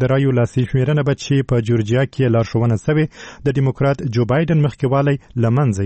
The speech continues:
یوسي. خو د ایالت مشر انتخاباتي چارواکي وایي چې دا احتمال ډېر کم دی. جزئیات له داوود جنبش نه.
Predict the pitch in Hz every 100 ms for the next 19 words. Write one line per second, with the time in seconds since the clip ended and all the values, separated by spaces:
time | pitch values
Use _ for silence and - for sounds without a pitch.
0 | 101 98 - 104 156 151 156 143 151 139
1 | 139 135 123 - 113 113 131 113 107 113
2 | - 110 113 - 104 101 101 - 107 117
3 | - - - - 104 113 - 135 135 101
4 | 104 - - - - 135 143 151 151 131
5 | 131 123 107 107 107 - 120 104 107 104
6 | 104 107 92